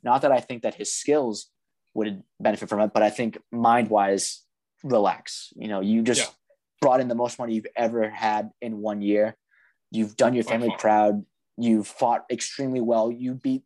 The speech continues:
Speaker 1: the number one draw in the sport twice back to back, and you had a tough loss again in the title fight. Like, take it easy on yourself. Take some time off,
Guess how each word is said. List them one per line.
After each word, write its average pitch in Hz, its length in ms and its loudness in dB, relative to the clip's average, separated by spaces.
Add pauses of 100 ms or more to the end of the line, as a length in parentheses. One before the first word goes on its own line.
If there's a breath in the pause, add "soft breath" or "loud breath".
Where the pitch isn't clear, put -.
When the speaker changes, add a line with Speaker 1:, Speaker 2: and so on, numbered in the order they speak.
(140)
Speaker 1:
the 117 140 -6
number 117 200 -6
one 117 140 -2
draw 117 120 -2
in 113 80 -4
the 107 40 -8
sport - 340 -8
twice 113 420 0
back 110 260 0
to 104 80 -4
back, 101 340 -2 (300 soft breath)
and 117 160 -2
you 113 80 -2
had 104 120 -2
a - 20 -6
tough - 260 -10
loss 110 540 0
again 107 520 -4
in 113 80 -6
the 104 60 -6
title 107 300 2
fight. 92 320 -2
Like, 92 200 -2 (1040)
take 143 200 0
it 120 80 0
easy 104 180 2
on 90 100 -6
yourself. - 460 -8 (380)
Take 120 180 0
some 131 120 -6
time 120 260 0
off, 107 440 0